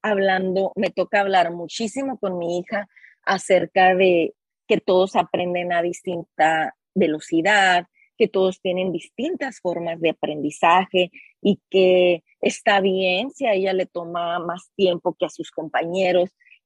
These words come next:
que eso no la hace menos inteligente, que ella tiene talentos muy bonitos, eh, y que tal vez sus compañeros no. Eh, por ejemplo, eh,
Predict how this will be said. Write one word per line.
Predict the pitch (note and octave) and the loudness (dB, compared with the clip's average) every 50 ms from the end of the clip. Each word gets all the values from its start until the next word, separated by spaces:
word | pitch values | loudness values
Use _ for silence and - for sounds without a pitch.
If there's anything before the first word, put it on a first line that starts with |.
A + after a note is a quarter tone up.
| _ _ | _ _
que | F#3+ F#3+ F3+ F3+ F3+ F3 F3 F3 E3+ D#3+ - _ | 2 4 4 4 4 4 4 2 2 0 -4 _
eso | - G3 G3+ - B3 A3 | -4 -4 -2 -2 -2 -2
no | G#3 G3 | 0 0
la | F#3+ F#3+ F3+ F3+ F3+ | 2 2 2 0 -2
hace | F#3 - G#3 | -6 -6 -8
menos | F#3+ F#3 F3+ F3 F3 F3+ - - | -8 -8 -8 -8 -10 -12 -10 -8
inteligente, | D#3+ D#3+ - D#3 D3+ C#3+ D3+ - - G3+ G3 G3+ G3 F#3 - - F3 F3 E3 - - - - _ _ | -8 -4 0 0 0 0 -2 -4 -2 0 0 2 0 0 0 0 0 0 -2 -8 -18 -20 -20 _ _
que | - G#3+ G3 G3 | 2 4 6 6
ella | F#3+ F#3 G3+ F#3+ F#3 | 6 6 4 2 2
tiene | - - G3 F#3 F#3 F#3+ F#3+ F#3+ F#3 F#3 F3+ _ _ _ _ _ | 0 -4 -4 -2 -2 -2 -2 -4 -4 -6 -8 _ _ _ _ _
talentos | A#3 G3+ F#3+ F#3+ G3 G#3 A3 B3+ C4 C4 B3 - - G3+ F#3 G3+ | -2 -2 0 0 0 0 0 0 -2 -2 -2 -2 -2 -4 -2 -4
muy | G3 F#3 F#3 F#3 | -6 -6 -6 -6
bonitos, | F3 F#3 G3 F#3+ F#3+ F#3+ F3+ F3 - F3+ F3+ F3+ - _ _ _ _ _ _ | -6 -6 -6 -6 -6 -8 -8 -6 -4 -4 -4 -4 -6 _ _ _ _ _ _
eh, | - - A#1+ - - _ _ | -18 -16 -16 -18 -18 _ _
y | - - | -18 -6
que | - G#3+ F#3+ | -6 -4 -4
tal | - F#3+ F3+ | -2 -2 -2
vez | E3+ F3+ - | -2 -2 -2
sus | G3 F#3+ - | -4 -6 -6
compañeros | - F3 E3+ D3+ E3+ E3 E3 E3+ E3+ D#3+ D3+ D#3+ - F3+ | -6 -10 -8 -6 -6 -6 -6 -6 -6 -6 -6 -6 -6 -8
no. | F3 F3+ F3+ F3 F3+ - _ _ _ _ _ _ _ _ | -6 -6 -6 -6 -8 -12 _ _ _ _ _ _ _ _
Eh, | - - | -8 -6
por | - - - - | 0 0 0 0
ejemplo, | E3+ - - G#3 G3 G#3+ G3 - F3 F3+ F3 - - _ | 0 0 0 0 0 0 2 2 4 4 4 2 2 _
eh, | F3 F3+ | 0 2